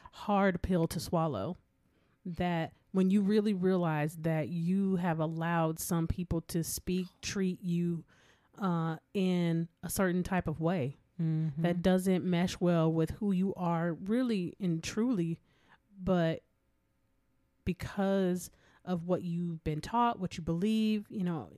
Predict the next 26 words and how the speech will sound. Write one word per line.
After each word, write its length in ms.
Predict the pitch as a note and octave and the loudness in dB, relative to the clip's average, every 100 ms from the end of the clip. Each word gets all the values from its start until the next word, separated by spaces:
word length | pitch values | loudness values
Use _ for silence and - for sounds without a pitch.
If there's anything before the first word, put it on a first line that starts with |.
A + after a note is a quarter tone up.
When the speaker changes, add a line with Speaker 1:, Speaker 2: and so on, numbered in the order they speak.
| _ B3+ - | _ -18 -14
Speaker 1:
in 140 | B3 F3+ | -4 0
all 260 | F3+ F#3+ F3+ | 2 2 4
those 300 | F3+ F3+ F#3 | 4 2 2
ways 500 | G3 G3 F#3 F3+ - - - - | 2 2 2 0 -6 -18 -12 -4
that 80 | |
you, 240 | F3 F#3 F3+ - | 0 0 -2 -2
you've 220 | F#3+ F3 | 0 2
done 240 | D#3 F#3+ F#3+ | 4 4 4
that. 220 | C3+ B2+ - _ _ | 2 -2 -8 _ _
You 140 | - D#3+ | 0 2
know, 80 | D3+ | 4
Speaker 2:
Yeah. 80 | E3 | 4
Speaker 1:
you've 100 | E3 | 2
allowed 400 | D#3+ E3 E3+ - | 2 2 0 0
people 320 | F#3 F3+ E3+ | -2 -2 -2
to 380 | - D#3 D3 C#3+ _ _ _ _ _ _ _ E3+ | 0 0 -2 -4 _ _ _ _ _ _ _ -8
use 420 | D#3 G3 G#3+ A3 | -2 0 0 0
you, 240 | A3 B3 - _ _ _ - | 0 -2 -6 _ _ _ -8
abuse 500 | E3 E3 F#3+ A3+ G#3+ | -4 0 2 2 2
you, 280 | A3+ A#3 A#3+ - | 0 0 -2 -8
you 260 | E3+ D#3+ D#3+ | -6 -4 -2
know, 80 | D#3+ | -2
Speaker 2:
Mm-hmm. 100 | F3 | -2
Speaker 1:
all 100 | G3 | -4
kinds 280 | G#3+ A3 | -4 -4
of 60 | E3+ | -4